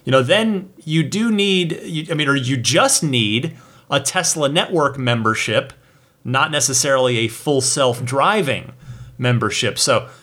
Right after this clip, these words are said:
I wonder if those could end up overlapping a bit, but I like the idea. I hope Tesla starts thinking outside the box a bit more with the full self-driving package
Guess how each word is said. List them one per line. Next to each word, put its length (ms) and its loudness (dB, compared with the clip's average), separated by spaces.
I 60 2
wonder 260 2
if 100 -2
those 380 2
could 320 0
end 180 0
up 320 -2
overlapping 920 0
a 60 0
bit, 460 -10
but 260 0
I 120 0
like 320 0
the 140 0
idea. 600 2
I 100 2
hope 400 -2
Tesla 460 0
starts 400 0
thinking 480 -2
outside 720 0
the 60 0
box 760 -2
a 100 0
bit 280 -2
more 360 2
with 380 0
the 100 0
full 240 -2
self-driving 600 0
package 640 -4